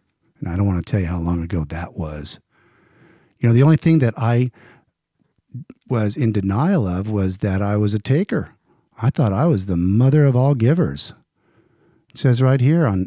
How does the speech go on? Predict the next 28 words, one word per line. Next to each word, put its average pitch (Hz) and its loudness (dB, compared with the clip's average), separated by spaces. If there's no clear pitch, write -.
on 110 0
the 101 -2
twelve 120 0
and 120 0
twelve, 110 -2
page 104 -4
one 107 0
eighty-three 107 -2
on 101 -2
Tradition 98 -4
eleven, 107 -2
"It 127 2
is 104 0
more 135 4
than 123 2
a 113 0
denial 107 0
of 95 -8
self-seeking." - -4
Our 110 0
problem 95 -6
is 87 -6
more 101 2
than 98 -2
a 92 -8
denial 98 -4
of 95 -12
self-seeking. 101 -6